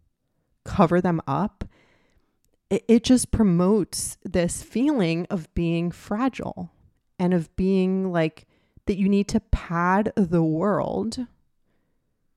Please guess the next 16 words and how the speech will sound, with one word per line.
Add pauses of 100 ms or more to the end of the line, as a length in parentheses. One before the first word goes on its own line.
(120)
to (320)
protect
yourself. (1120)
I, (180)
for
my
own
healing, (580)
I
wanna
be
able
to
expose
myself (180)
to